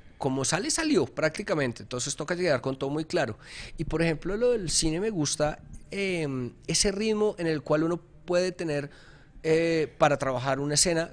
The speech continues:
que de pronto en televisión uno graba quince escenas en un día, en cine se graban dos y puede tomar decisiones y puede ver detalles y puede volverlo a hacer y puede de pronto saborear mucho más esos matices de los personajes.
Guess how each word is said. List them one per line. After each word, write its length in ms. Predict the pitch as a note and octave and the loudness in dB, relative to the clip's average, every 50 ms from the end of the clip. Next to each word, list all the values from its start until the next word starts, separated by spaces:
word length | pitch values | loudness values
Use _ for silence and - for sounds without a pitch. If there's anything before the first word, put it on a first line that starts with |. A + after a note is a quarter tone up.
| - - | -10 -6
que 140 | - C#3+ C3+ | -4 -2 -2
de 80 | C3 | -2
pronto 640 | B2 - C3 B2+ C3 C3 B2+ - D3 D#3 D#3 D3 - - | -4 -4 -4 -4 -4 -4 0 2 4 4 4 2 0 -2
en 420 | D3 C3+ C3 C3+ C3 C3 B2+ B2+ A#2+ | -2 -2 0 0 0 -2 -2 0 0
televisión 420 | B2 A#2+ A#2 A#2+ A#2 - D3+ C#3+ | 0 0 2 2 2 4 4 4
uno 200 | C#3 C#3 C#3 C#3 | 2 2 0 2
graba 520 | C#3 C#3 C#3 C3+ C3+ C3+ C3+ C3+ B2+ - | 2 2 4 4 6 6 6 4 4 0
quince 260 | - - F3 D#3 - D#3 | 0 2 2 2 2 2
escenas 280 | - D#3 D3 D3 D3 | 0 0 0 -2 -2
en 80 | F3 G3+ | -2 0
un 140 | A3+ B3 C#4 | 0 2 4
día, 240 | E4 B3+ A#3 A#3 - - - - - - - | 4 4 2 2 -4 -14 -20 -20 -14 -4 -2
en 100 | C3 B2+ | 0 2
cine 220 | - - B2+ B2+ | 2 2 2 2
se 100 | C3 - | 2 2
graban 380 | D#3+ D#3 C3 B2 B2+ C3+ D3+ F3 | 2 2 0 0 0 -2 -2 -2
dos 320 | A3+ A#3+ A#3+ - - - - - - - - | -2 0 0 -2 -4 -6 -8 -14 -18 -12 -6
y 120 | - D3 C#3 | -4 -4 -2
puede 280 | - D3 D3 C#3+ D3 | 2 4 4 4 4
tomar 300 | D3 - D#3 C#3 B2+ B2 | 4 2 0 2 2 2
decisiones 880 | A#2+ C3 B2+ - C#3 - - - E3+ F3 F3 E3+ D#3+ D#3 D#3 D3+ C#3+ - | 2 0 0 0 2 0 0 0 0 0 0 2 0 2 2 0 0 0
y 40 | - | -2
puede 260 | - - B2+ B2+ B2+ | -2 -2 -2 0 0
ver 160 | B2 B2+ B2 A#2 | 0 0 0 -2
detalles 580 | B2+ A#2+ - - F#3 E3 E3 E3 D#3 C#3+ - | -4 -4 0 0 0 2 2 0 -2 -2 -2
y 60 | D3 | -4
puede 200 | C3+ - C3 B2 | -2 -2 0 2
volverlo 360 | B2+ C#3 C#3 C3 B2+ A#2 B2 B2+ | 2 2 2 2 2 2 2 2
a 20 | |
hacer 300 | B2+ - F3 E3+ E3+ D#3 | 2 2 4 4 2 2
y 40 | D3 | -2
puede 220 | - - E3 E3 F3+ | -2 0 2 2 2
de 60 | F3+ | 2
pronto 360 | D3+ D#3+ D#3+ D#3 - F#3 E3 - - - - | 2 2 2 2 2 0 -2 -2 -8 -16 -8
saborear 680 | - - - - G3 F3+ F3 E3+ E3 E3 F3+ G3 G3 G3 | -4 0 4 6 6 8 8 8 8 10 10 10 8 6
mucho 240 | F#3+ F#3+ F3+ - F3+ | 4 0 0 0 2
más 280 | F#3 F#3 F#3 F3+ F3+ - | 4 4 4 4 4 2
esos 280 | - E3+ D#3 F3 E3+ | 0 0 0 0 2
matices 460 | E3+ E3+ D#3 - D#3 D3 C#3 D3+ C#3 C#3+ | 2 0 0 0 0 0 0 -2 0 0
de 80 | D#3 | 0
los 160 | D#3 D3+ - | 0 0 0
personajes. 840 | - - D3 - - C3+ B2+ A2+ G#2+ G2+ G#2+ B2 - - - - | 0 -2 -2 0 0 0 -2 -2 -4 -4 -6 -6 -6 -6 -6 -8